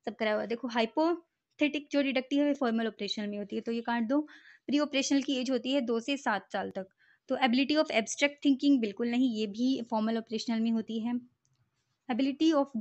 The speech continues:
goal directed behavior या फिर ability to take others perspective, ये कंक्रीट ऑपरेशनल में आती है, तो यहाँ से सेकंड ऑप्शन सही हो जाएगा, गोल डायरेक्टेड बिहेवियर। गोल डायरेक्टेड बिहेवियर का मतलब क्या होता है कि किसी बच्चे को मान लो बॉल दिख रही है, तो उसे बॉल की साइड ही जाना है, चाहे उसे कोई बुलाता रहे, कोई कुछ करता रहे,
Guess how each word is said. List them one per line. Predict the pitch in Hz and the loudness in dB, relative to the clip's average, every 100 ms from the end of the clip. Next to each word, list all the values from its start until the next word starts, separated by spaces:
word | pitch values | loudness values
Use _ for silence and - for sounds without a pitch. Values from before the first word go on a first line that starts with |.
| 247 | 4
goal | 269 285 | 4 4
directed | 247 226 240 208 | 2 0 -4 -4
behavior | 220 220 202 285 294 | -2 -2 0 -2 0
या | 226 | -2
फिर | 277 | -2
ability | 247 220 233 254 | -2 -2 -2 -4
to | 269 | -4
take | 254 262 277 - - - 233 | -2 -2 -4 -12 -20 -2 2
others | 226 339 - | 6 4 4
perspective, | 311 302 277 285 269 - | -2 0 -2 -2 -4 -4
ये | 254 | -6
कंक्रीट | 247 208 226 302 320 | -4 -4 0 0 0
ऑपरेशनल | 254 254 247 233 | 0 -2 0 -2
में | 233 | 0
आती | 220 - 220 | -2 -4 -6
है, | 233 | -4
तो | 233 | -2
यहाँ | 220 220 | -2 -2
से | 254 | -4
सेकंड | 254 247 269 | -4 -2 0
ऑप्शन | 233 - 226 | 0 -2 -8
सही | 214 | -4
हो | 214 | -4
जाएगा, | 202 196 294 | -4 -2 0
गोल | 240 233 240 | 2 2 2
डायरेक्टेड | 214 202 269 247 | 0 -2 -4 -2
बिहेवियर। | 220 214 196 196 190 - - - | -2 -4 -4 -6 -10 -16 -20 -6
गोल | 240 302 | 6 8
डायरेक्टेड | 330 320 320 277 | 10 8 4 2
बिहेवियर | 262 269 262 277 | 4 4 4 2
का | 302 | 2
मतलब | 226 240 254 | 2 2 0
क्या | 220 269 | 2 0
होता | 214 202 | 2 -2
है | |
कि | 208 254 | -2 -4
किसी | 247 277 | -4 -2
बच्चे | 247 - | -4 -4
को | 254 | -2
मान | 262 233 | 0 0
लो | 269 | -2
बॉल | 233 240 254 | 0 0 0
दिख | 240 - | -2 -2
रही | 226 208 | -2 -2
है, | 247 | -6
तो | 285 | -6
उसे | 262 294 | -4 0
बॉल | 226 247 254 | 2 2 2
की | 294 | 0
साइड | 285 247 262 | 0 2 4
ही | 269 | 4
जाना | 262 226 | 4 4
है, | 208 196 | 0 -2
चाहे | 196 220 247 | -4 0 0
उसे | 240 254 | 0 -2
कोई | 240 | 0
बुलाता | 220 233 240 247 | 2 2 4 2
रहे, | 240 | 2
कोई | 240 240 | -2 -2
कुछ | 233 247 | -4 -6
करता | - 208 226 | -6 -4 -2
रहे, | 214 220 | -2 -2